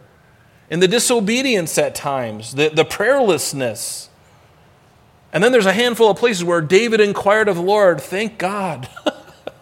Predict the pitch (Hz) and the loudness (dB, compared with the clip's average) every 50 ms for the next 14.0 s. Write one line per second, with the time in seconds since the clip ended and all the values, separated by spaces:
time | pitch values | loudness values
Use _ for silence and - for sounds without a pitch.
0 | - - - _ _ - - - - - - - 160 135 180 208 208 208 196 170 | -20 -20 -20 _ _ -20 -20 -20 -20 -20 -10 -6 -4 2 4 4 4 4 2 0
1 | 156 160 170 175 196 208 185 143 123 127 - - 151 151 147 - 160 165 156 156 | -2 -2 -2 -2 -2 -2 -4 -6 -8 -8 -10 -10 -10 -10 -6 -4 -4 0 4 4
2 | 170 226 254 226 202 208 220 226 233 233 214 185 170 170 180 175 - - - 147 | 4 4 4 2 0 -2 -2 -2 -2 0 0 2 2 2 2 0 -2 -6 -4 -2
3 | 156 165 - - - - - - - - _ _ _ _ 131 135 117 143 180 175 | -2 -2 -4 -6 -10 -12 -18 -20 -20 -20 _ _ _ _ -14 -10 -6 -4 -6 -6
4 | - 165 156 147 147 147 147 147 143 147 151 151 - 139 127 123 120 120 - - | -4 -6 -6 -4 -4 -4 -4 -4 -4 -4 -6 -4 -4 -2 -2 -2 -2 -4 -8 -12
5 | - - - - - - _ _ _ _ _ _ _ - - 165 170 165 160 151 | -20 -20 -20 -20 -20 -20 _ _ _ _ _ _ _ -8 -4 -2 0 0 0 0
6 | 147 135 135 147 147 151 151 - - 160 143 139 131 - 185 196 185 160 139 - | -2 -2 0 2 2 2 0 -2 -4 -6 -6 -6 -2 0 0 0 2 0 -2 -2
7 | 139 139 143 156 156 147 151 147 143 - - - - - - - - _ _ _ | -4 -4 -2 -2 -2 0 2 0 0 0 -6 -14 -20 -20 -20 -20 -20 _ _ _
8 | _ _ _ _ - 156 170 - 175 180 190 175 170 156 175 175 190 190 - 190 | _ _ _ _ -4 -4 -2 0 0 0 2 2 2 4 4 4 4 4 2 -2
9 | 180 180 175 170 170 175 196 208 190 180 180 190 190 - - - - - - _ | -2 0 0 0 0 0 -2 -2 -2 -4 -8 -10 -12 -14 -16 -18 -18 -20 -20 _
10 | _ _ _ _ _ _ _ _ _ _ _ _ _ _ 151 151 170 180 185 - | _ _ _ _ _ _ _ _ _ _ _ _ _ _ -4 -2 0 0 0 -2
11 | - - 208 214 208 196 - - 208 208 180 190 196 202 202 196 190 190 190 185 | -2 -2 2 2 2 2 0 -4 -6 -4 -2 2 2 4 4 2 2 0 0 0
12 | - 190 202 208 - - - - - 160 - - 170 160 156 160 160 160 156 - | 0 0 0 0 -2 -6 -10 -10 -10 -12 -6 -4 -4 -4 -2 -2 -2 -2 -2 -4
13 | 165 170 190 190 170 160 151 151 147 147 123 151 165 190 185 - - 147 151 | -6 -6 -6 -4 -2 -2 -2 -2 -4 -6 -6 -6 -8 -10 -12 -12 -14 -14 -14